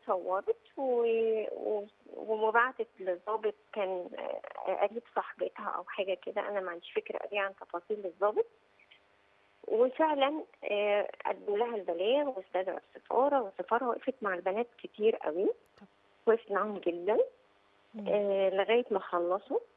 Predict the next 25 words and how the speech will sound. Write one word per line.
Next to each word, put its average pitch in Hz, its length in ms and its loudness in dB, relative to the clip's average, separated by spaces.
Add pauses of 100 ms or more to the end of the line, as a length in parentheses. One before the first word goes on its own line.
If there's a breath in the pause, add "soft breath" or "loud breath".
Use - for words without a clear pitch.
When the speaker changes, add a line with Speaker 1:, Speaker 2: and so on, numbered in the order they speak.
(120)
Speaker 1:
ال-، 170 460 0
القضية. 262 760 2 (220)
آه، 190 340 2
للأسف 214 1160 -2 (100)
إنه 226 380 0
الضغط 240 380 2 (100)
على 220 260 2
بنتين، 233 680 2 (1160)
آه، 202 680 0 (680)
مم، 240 480 0 (120)
يعني، 226 300 2
أنا 277 140 0
مش 277 120 -10
عارفة 285 180 -2
منين 233 340 4
بصراحة 208 680 -4 (240)
منهم 277 420 0 (160)
إن 208 200 -2
هم 247 340 0
اتنازلوا، 269 640 0
عشان 226 240 -4
كده 247 380 2 (120)
الموضوع 202 440 0
وصل 233 220 -2
لخمستاشر - 600 -16